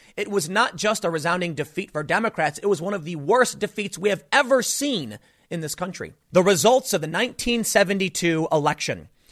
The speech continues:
Richard Nixon with five hundred twenty electoral votes, George McGovern with only seventeen. He only carried Massachusetts and Washington, D C. The electoral map is completely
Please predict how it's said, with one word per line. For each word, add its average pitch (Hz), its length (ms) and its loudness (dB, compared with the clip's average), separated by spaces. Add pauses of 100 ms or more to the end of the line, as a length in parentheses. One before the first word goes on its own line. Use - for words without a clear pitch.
(180)
Richard 233 320 4
Nixon 214 360 0
with 165 140 -2
five 170 300 2
hundred 160 360 -2
twenty 151 200 -4
electoral 143 320 0
votes, 185 360 2 (280)
George 240 260 8
McGovern 196 340 4
with 180 120 -2
only 165 160 0
seventeen. 151 760 -2 (280)
He 196 220 -4
only 277 400 6
carried 214 460 0
Massachusetts 175 720 -2
and 143 220 -6
Washington, 147 600 -2
D 127 140 -8
C. 185 300 -6 (260)
The 180 100 2
electoral 233 480 6
map 190 300 0
is 202 160 4
completely 269 1200 -2